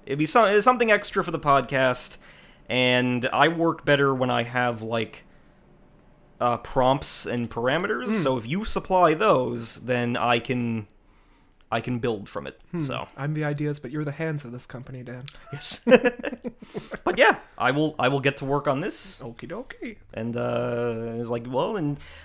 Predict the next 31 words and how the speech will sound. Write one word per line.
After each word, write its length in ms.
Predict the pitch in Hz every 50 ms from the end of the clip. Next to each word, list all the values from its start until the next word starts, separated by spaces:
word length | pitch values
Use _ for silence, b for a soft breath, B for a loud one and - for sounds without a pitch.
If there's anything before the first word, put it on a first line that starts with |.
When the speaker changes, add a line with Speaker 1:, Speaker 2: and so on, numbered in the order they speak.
| B
Speaker 1:
I 80 | - 127
have 160 | 147 143 139
several 320 | - - 226 220 226 226
other 140 | 220 196 190
art 220 | 185 226 262 240 -
projects 440 | 185 156 143 131 120 147 151 -
that 140 | - 151 139
I 80 | 131 -
haven't 280 | 180 185 196 165 139
started 560 | - - - - 247 262 254 196 139 123 117 113
yet, 180 | 123 127 123
Speaker 2:
Hmm. 120 | - 226 226
Speaker 1:
but 180 | - 196 160
fear 520 | - - - - - 254 262 240 226 220 175
is 100 | 147 131
a 80 | 139 131
good 260 | - 147 170 175 156
motivator, 640 | 160 165 190 202 165 143 - 131 127 131 - - 170
Speaker 2:
Yes. 260 | 175 220 240 175 151
Speaker 1:
<laughs> 80 | - 180
so, 340 | 196 180 190 175 185 185 - -
Speaker 2:
That's 200 | 156 147 151 -
why 140 | 190 175 175
I 60 | 165
Speaker 1:
yeah. 80 | 160 165
Speaker 2:
have 140 | 180 170 165
this 120 | 170 156
cattle 260 | - - 220 214 185
prod, 340 | 143 - 143 123 120 120 120
Dan. 180 | 120 120 131 -
Speaker 1:
Yeah. 120 | 381 339